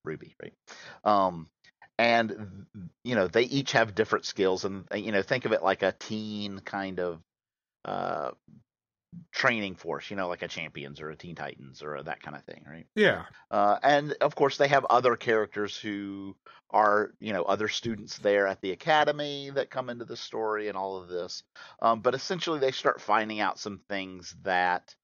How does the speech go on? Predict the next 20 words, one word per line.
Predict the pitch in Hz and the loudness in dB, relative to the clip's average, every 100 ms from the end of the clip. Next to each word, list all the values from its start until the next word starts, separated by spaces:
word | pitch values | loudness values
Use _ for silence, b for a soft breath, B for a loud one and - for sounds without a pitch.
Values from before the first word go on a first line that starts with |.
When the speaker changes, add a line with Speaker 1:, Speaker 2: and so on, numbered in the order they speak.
| _ _ _ _ | _ _ _ _
Speaker 1:
uh, | - 90 90 - - | -10 -8 -6 -8 -10
you | - | -8
know, | 107 90 87 85 _ | -4 -4 -4 -10 _
some | - 107 104 | -8 -4 -4
of | 92 95 | -6 -8
the, | 101 95 95 92 82 - _ _ _ _ _ _ _ _ | -10 -10 -14 -18 -20 -20 _ _ _ _ _ _ _ _
uh, | - - 50 - _ _ _ _ _ _ _ _ _ _ _ | -10 -8 -10 -16 _ _ _ _ _ _ _ _ _ _ _
upper | 113 117 113 | -2 2 2
staff | - - 101 95 92 - | 0 0 2 2 -2 -4
at | 92 - | -4 -4
the | 95 | -6
academy | 82 131 120 117 113 107 107 | -4 0 2 2 -2 -6 -6
and | 101 87 82 | -8 -8 -8
some | 101 92 | -6 -6
of | |
the | 85 | -8
politicians | - 87 80 - 107 - 98 92 | -4 -4 -4 -8 -8 -8 -12 -10
in | 92 | -6
other | 90 101 98 | -2 0 0
areas, | 82 101 98 98 95 92 | 0 0 -2 -2 -4 -6